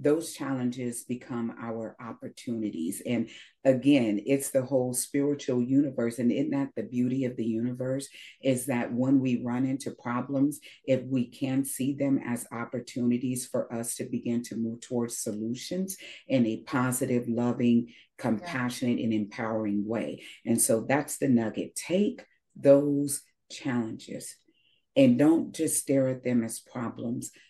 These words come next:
Speaker 1: but look at the opportunities that are waiting for you if you take the journey through them.
Speaker 2: And if you and I go back to those moments when we had those conversations, right, just have compassion for yourself, because I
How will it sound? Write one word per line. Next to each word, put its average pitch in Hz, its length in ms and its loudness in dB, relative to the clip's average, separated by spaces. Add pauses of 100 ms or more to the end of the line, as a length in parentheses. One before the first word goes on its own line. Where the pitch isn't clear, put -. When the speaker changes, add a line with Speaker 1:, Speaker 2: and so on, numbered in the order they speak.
(120)
Speaker 1:
but 127 240 6
look 151 360 0
at 135 200 -2
the 120 200 0
opportunities 120 1120 -4
that 117 160 -6
are 107 160 -2
waiting 110 400 -2
for 110 140 -8
you 104 340 0
if - 220 -6
you 104 100 -6
take - 320 -8
the 123 80 -12
journey 98 540 -4
through - 260 -10
them. - 240 -10 (360)
Speaker 2:
And 208 100 -4
if 214 160 -6
you 269 100 -10
and 262 100 -6
I 226 140 -4
go 208 140 -6
back 196 300 -4
to 208 80 -12
those 185 260 -4
moments 185 400 -8
when 175 80 -14
we 175 100 -12
had 190 220 -10
those 160 200 -8
conversations, 160 840 -12
right, 160 320 -8 (580)
just 247 200 -12
have 269 200 -6
compassion 208 540 -8
for 190 100 -8
yourself, 170 440 -8
because 165 640 -12 (1200)
I 196 300 -4